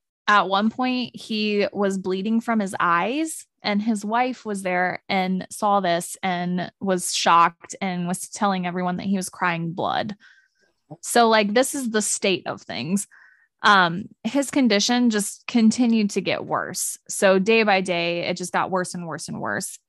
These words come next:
the National Institute of Radiological Sciences in China, or ch-,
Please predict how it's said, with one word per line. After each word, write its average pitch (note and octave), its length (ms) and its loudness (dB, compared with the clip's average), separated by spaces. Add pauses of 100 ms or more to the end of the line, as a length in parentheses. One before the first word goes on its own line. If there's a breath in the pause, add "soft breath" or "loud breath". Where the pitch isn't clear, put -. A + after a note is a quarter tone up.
(160)
the G#3+ 380 6
National G#3 500 2
Institute B3+ 720 -4
of G3 260 4
Radiological F#3+ 800 0
Sciences G#3 840 -4
in F#3 240 -4
China, G#3 640 -2
or F#3 140 0
ch-, - 200 -18